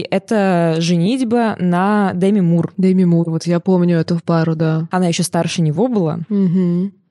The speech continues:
Speaker 1: У самой Милы Кунис были только одни отношения, о которых, по крайней мере, известно в сми. Это актер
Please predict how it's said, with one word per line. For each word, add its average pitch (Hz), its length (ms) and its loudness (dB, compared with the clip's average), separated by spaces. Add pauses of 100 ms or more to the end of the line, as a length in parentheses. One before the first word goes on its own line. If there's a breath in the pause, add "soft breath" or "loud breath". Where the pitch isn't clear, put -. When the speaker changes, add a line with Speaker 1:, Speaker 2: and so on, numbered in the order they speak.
Speaker 1:
У - 20 -14
самой 247 320 0
Милы 220 640 2
Кунис 285 500 -2
были 226 300 0
только 214 460 -2
одни 202 640 0
отношения, 214 840 -2
о - 100 -8
которых, 214 300 -2
по - 100 -8
крайней 196 240 0
мере, 196 260 0
известно 170 360 -2
в - 40 -6
сми. 254 340 -2
Это 175 800 0
актер 170 460 -2